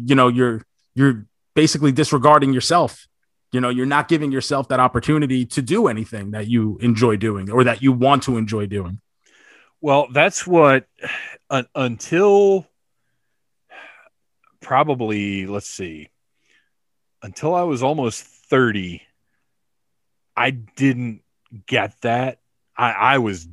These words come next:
Speaker 2: definitely that guy hamstrung by fear. I never
Speaker 1: Yeah.
Speaker 2: wanted to hear no. I never wanted to be turned down for, like, I just couldn't, I couldn't even handle the idea that I wouldn't, like, succeed or,
Speaker 1: Yeah,
Speaker 2: or,
Speaker 1: the-,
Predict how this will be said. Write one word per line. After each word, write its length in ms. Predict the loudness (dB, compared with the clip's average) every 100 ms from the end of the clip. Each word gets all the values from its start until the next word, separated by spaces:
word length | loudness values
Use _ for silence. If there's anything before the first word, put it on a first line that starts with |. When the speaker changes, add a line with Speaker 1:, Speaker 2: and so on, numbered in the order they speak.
| _ _
Speaker 2:
definitely 640 | -2 0 0 -2 -4 -4
that 200 | -4 -4
guy 240 | -2 -2 -2
hamstrung 480 | -4 -6 -6 -6
by 160 | -6 -6
fear. 320 | -6 -8 -4
I 100 | -4
never 360 | -2 2 4 6
Speaker 1:
Yeah. 80 | 6
Speaker 2:
wanted 160 | 2 0
to 80 |
hear 180 | 0 0
no. 320 | 2 2 2
I 100 | 2
never 280 | 0 0 0
wanted 200 | 0 0
to 60 | -2
be 100 | -6
turned 260 | -4 -4
down 220 | -2 -4 -4
for, 160 | -8
like, 200 | -4 0
I 100 | 0
just 280 | 0 -4 -4
couldn't, 320 | -4 -4 -6 -4
I 120 | -2
couldn't 240 | 0 -2 -2
even 160 | -6
handle 540 | -8 -8 -6 -2 -2 -2 -10 -4
the 160 | -2 2
idea 1080 | 0 0 -4 -6 -2 4 6 6 4 2 -4 _ _ _ _ -4
that 140 | -2 2
I 160 | 2
wouldn't, 640 | 2 2 2 2 0 -4 -8 _ _ _ _ _ -20 -20 _ _ _ _
like, 440 | -2 2 2 0 -6 _ _ _ _ -20
succeed 1080 | -12 -10 -8 -8 -2 0 0 -2 -8 -20 -20 -20 -4
or, 140 | 6
Speaker 1:
Yeah, 120 | 6 8
Speaker 2:
or, 80 |
Speaker 1:
the-, 240 | 4 2